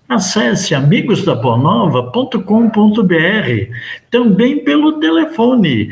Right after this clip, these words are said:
zero oitocentos doze zero dezoito trinta e oito e também pelo WhatsApp onze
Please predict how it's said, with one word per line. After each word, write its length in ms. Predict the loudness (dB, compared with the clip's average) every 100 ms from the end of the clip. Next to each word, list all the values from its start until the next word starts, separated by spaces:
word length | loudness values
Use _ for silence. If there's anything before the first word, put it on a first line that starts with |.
| -10 -4
zero 560 | -2 0 0 2 2 2
oitocentos 1300 | 2 2 0 -2 -4 0 2 2 2 2 0 0 -6 -16 _
doze 960 | -2 2 4 4 4 2 4 2 0 -8 -14 -4
zero 440 | -2 0 0 2 0
dezoito 800 | 0 0 0 0 0 -2 -4 -2
trinta 400 | -2 0 0 2
e 40 |
oito 600 | 4 4 2 0 -4 -6 -2
e 120 | -2
também 640 | -2 -2 0 2 0 0 0
pelo 260 | 0 2
WhatsApp 960 | 0 -2 -6 -4 -2 -4 -4 -4 -4 -6 -18 _ 0
onze 800 | 2 2 2 2 0 0 -2